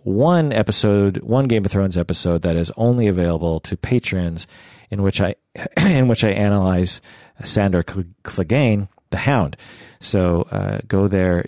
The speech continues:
do that, become a patron of the podcast. Do it now. If you are a patron of the podcast,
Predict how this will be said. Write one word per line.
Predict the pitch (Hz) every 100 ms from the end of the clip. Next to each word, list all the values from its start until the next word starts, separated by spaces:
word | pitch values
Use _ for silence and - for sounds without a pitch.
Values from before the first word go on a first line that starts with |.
| -
do | 98
that, | 95 90 -
become | 107 95 101
a |
patron | 98 98 - 92
of |
the | 82
podcast. | - 92 - 80 76
Do | - 85
it |
now. | 101 80 - -
If | 113 -
you | 101
are | 104 160
a | 180
patron | - 104 - 92
of | 85
the |
podcast, | 80 87 78 - 85 82 82 -